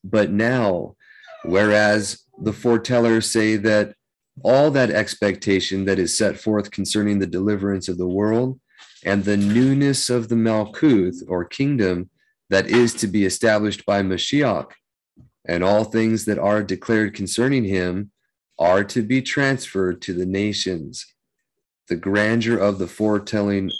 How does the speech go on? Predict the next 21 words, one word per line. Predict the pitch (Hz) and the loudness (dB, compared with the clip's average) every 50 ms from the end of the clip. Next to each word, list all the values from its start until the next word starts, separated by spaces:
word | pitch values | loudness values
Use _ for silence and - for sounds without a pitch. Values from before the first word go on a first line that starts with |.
| - - | -8 -6
or | 98 95 | -4 -4
the | 87 92 | -4 -6
foretold | 92 - - 110 110 104 104 - 110 101 95 92 | -6 -2 -2 0 0 0 -2 0 0 0 0 0
office, | 95 98 110 120 117 - - - - - | 0 0 0 0 -2 -4 -6 -6 -4 -4
is | - 95 92 87 - | -2 -2 -2 -2 -4
confirmed, | - - 98 90 85 - - - 131 139 139 123 107 92 73 64 - _ _ _ _ _ _ _ _ _ _ _ _ _ - | -8 -6 -6 -6 -6 -8 -6 -2 0 0 2 0 0 -2 -6 -8 -14 _ _ _ _ _ _ _ _ _ _ _ _ _ -8
not | - 85 87 92 95 101 | -4 0 0 0 0 0
according | 98 - - 113 101 98 95 92 | -2 -2 0 2 2 2 2 0
to | - 98 | -2 -4
the | 71 71 | -4 -4
sequence | - - - 123 131 131 - 143 131 117 - | -4 -2 0 0 0 0 0 -2 -2 0 -2
of | 101 82 - | -4 -4 -2
things, | - 85 85 85 82 87 101 101 101 | -2 -2 -2 -2 -2 -4 -6 -6 -6
but | - - 101 101 95 - - _ - | -2 0 0 0 0 -2 -6 _ -14
by | - - 101 98 98 98 | -4 0 2 2 2 2
an | 95 - 101 101 | 2 0 0 0
incredible | 98 98 95 - - 113 107 107 98 101 104 98 | 0 -2 -2 -4 -2 0 0 0 0 0 -2 -2
fulfillment | 101 - - 98 92 92 - - 131 131 135 117 101 92 92 - | -4 -4 -2 -2 -2 -2 -4 -4 -2 -2 0 0 0 -2 -2 -2
of | - 87 92 90 85 | -2 -4 -4 -4 -6
the | 90 | -8
foretelling. | 85 - - 90 87 - - 98 104 101 101 95 87 65 52 | -10 -6 -6 -6 -6 -4 -4 -4 -2 -2 -2 -4 -6 -8 -10